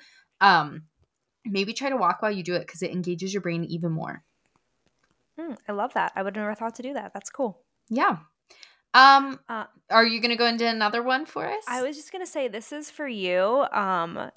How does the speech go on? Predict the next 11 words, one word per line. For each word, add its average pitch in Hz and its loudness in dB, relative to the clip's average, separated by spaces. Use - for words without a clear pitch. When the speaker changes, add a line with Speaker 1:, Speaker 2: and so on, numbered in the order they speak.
Speaker 2:
your 240 -2
brain 226 -2
also 202 -4
is - -4
probably 185 -4
working 180 -6
like 214 -6
crazy 233 -8
because 185 -4
reading, 208 -4
um, 202 2